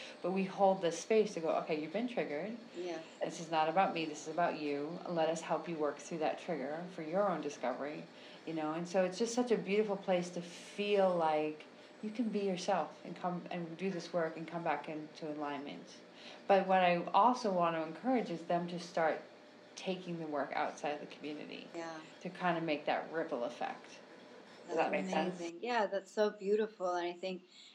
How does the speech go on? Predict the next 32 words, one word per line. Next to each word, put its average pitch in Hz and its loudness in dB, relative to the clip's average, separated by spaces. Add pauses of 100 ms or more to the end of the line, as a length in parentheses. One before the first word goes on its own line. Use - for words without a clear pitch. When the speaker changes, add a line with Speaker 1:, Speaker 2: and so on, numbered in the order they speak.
(200)
Speaker 2:
um, 185 6
when 214 6
you 208 4
were 196 2
saying 220 4
that, 170 4
I 180 6
was 185 -2
like, 170 4
"Oh, 220 4
I 202 8
wish 214 4
that 214 2 (300)
it 208 2
was 202 4
like 196 6
that 190 6
in 185 2
the 190 2
world, 196 8
you 208 2
know, 202 6
in 208 4
the 196 0
real 208 6
world." 165 2
So 190 0
I 185 6
Speaker 1:
Mm-hmm. 185 0
Speaker 2:
love 196 6
that 196 -4
you're 175 2